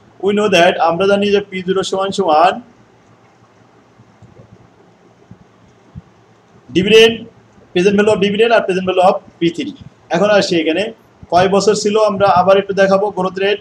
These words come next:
ভেরিয়েবল কত বছর ছিল। প্রথমে ছিল পনেরো পার্সেন্ট দুই বছর, আর তেরো পার্সেন্ট এক বছর, তাহলে তিন বছর। এরপরে যে চতুর্থ বছর থেকে ছয় পার্সেন্ট করে হবে। তাহলে ডিভিডেন্ড ওয়ান, টু,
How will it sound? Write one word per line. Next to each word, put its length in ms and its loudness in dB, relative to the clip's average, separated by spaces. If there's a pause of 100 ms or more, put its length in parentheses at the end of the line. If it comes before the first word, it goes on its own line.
(220)
ভেরিয়েবল 360 0
কত 220 -2
বছর 180 -2
ছিল। 200 -2
প্রথমে 400 -6
ছিল 180 -4 (120)
পনেরো 280 -6
পার্সেন্ট 540 -2 (160)
দুই 120 0
বছর, 260 0 (500)
আর 160 -6
তেরো 220 -2
পার্সেন্ট 580 -2 (320)
এক 220 -2
বছর, 220 -4 (1080)
তাহলে 160 -8
তিন 260 -4
বছর। 280 -4 (880)
এরপরে 420 0
যে 160 4
চতুর্থ 300 -4
বছর 220 0
থেকে 540 -2 (240)
ছয় 200 -2
পার্সেন্ট 280 -4
করে 160 -6
হবে। 120 -14 (720)
তাহলে 220 -4
ডিভিডেন্ড 320 0
ওয়ান, 280 4 (200)
টু, 100 2